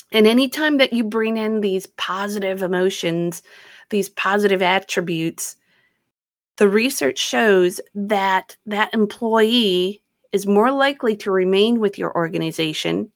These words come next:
They're going to have increased job satisfaction,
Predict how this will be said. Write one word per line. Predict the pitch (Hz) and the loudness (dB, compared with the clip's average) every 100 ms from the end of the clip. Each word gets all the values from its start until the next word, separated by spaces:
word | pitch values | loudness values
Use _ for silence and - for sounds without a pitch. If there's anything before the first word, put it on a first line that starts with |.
| _ _ _ _ _ _ _ _ _ _ _ _ _ _ - 214 | _ _ _ _ _ _ _ _ _ _ _ _ _ _ -8 2
They're | 202 185 185 - - _ - | 4 6 4 0 -8 _ 2
going | 196 208 | 6 6
to | 202 | 2
have | 202 202 196 - | -2 -4 -4 0
increased | 202 202 - 233 214 - 202 | 0 0 -4 -4 -4 -10 -4
job | 202 180 202 | 0 2 2
satisfaction, | - 190 170 180 - 175 165 - 160 170 180 | 0 -2 -2 -4 -8 -6 -6 -6 -6 -6 -6